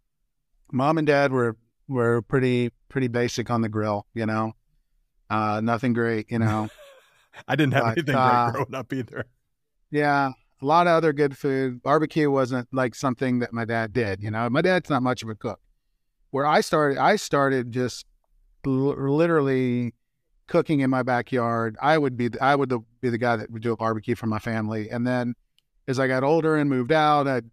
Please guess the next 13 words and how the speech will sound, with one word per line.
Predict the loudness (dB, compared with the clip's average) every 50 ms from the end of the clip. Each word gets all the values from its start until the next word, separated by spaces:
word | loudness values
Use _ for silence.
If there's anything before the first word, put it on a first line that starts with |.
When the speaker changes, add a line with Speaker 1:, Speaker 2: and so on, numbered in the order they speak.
| _ -10
Speaker 1:
you | -6 -4 -4 -2
know, | -2 -2 -2 -2
I, | -2 -4
I | -4 -2
was | -2 -2 -2 0
always | 0 0 0 0 -2 -2
fascinated | -2 -2 -2 -2 -2 -2 -2 0 0 0 0 -2 -2 -4
with | -4 -4
grills | -2 0 2 2 0 0 -2
and | -6
stuff. | -8 -6 -4 -4 -4 -4 -6
And | -6 -6
then | -6 -6 -6